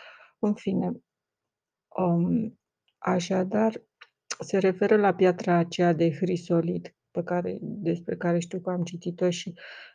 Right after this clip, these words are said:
acum îmi dau seama că descrierea Apocalipsei este descrierea iluminării a unei persoane.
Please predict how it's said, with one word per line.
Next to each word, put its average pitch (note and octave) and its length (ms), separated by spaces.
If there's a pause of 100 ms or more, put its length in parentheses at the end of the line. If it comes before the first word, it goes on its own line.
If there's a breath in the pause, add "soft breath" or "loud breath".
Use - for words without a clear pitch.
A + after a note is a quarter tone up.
acum G#3+ 280
îmi G#3 160
dau G3+ 160
seama G3 420
că F#3 220
descrierea F#3 680
Apocalipsei F3+ 960
este F3+ 220
descrierea F#3 760
iluminării F3+ 1200 (540)
a F3 120
unei E3+ 400
persoane. E3+ 920